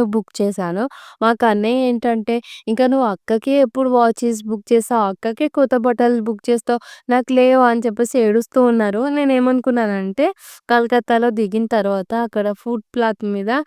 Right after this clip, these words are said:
చాలా అయితే వాచెస్ అమ్ముతూ ఉంటారు కదా, దాంట్లో ఒక ప్లాస్టిక్ వాచ్ తీసుకుందాం అనుకున్నాము. ఇంకా మాకున్న టైంకి హడావిడిగా అయితే అన్నం తినేసి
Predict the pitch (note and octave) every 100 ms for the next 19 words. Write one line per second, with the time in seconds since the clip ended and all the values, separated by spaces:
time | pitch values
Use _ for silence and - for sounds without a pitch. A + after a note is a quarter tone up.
0 | - - _ - B3 A3+ A#3 A#3+ G#3+ G3
1 | A#3+ B3 G#3 G3+ A#3+ A#3 G#3 G3 G3+ A3+
2 | G#3 F#3+ F#3+ A3 G#3 G3+ G#3 A#3 A3+ A3
3 | A3 G3 G3+ A#3 G#3+ G3 F#3+ G#3 A3 -
4 | G#3 G#3+ G3+ G3 F#3 F#3+ F#3 F#3 B3 -
5 | - - - A#3 A#3+ B3 B3 C4 C4+ B3
6 | A#3 G#3+ G3 G3+ C4+ C#4 B3+ G#3+ G#3+ G#3+
7 | G#3 G#3+ G3+ G3 A#3+ A3 A3 G#3+ G3+ G3
8 | G3 D4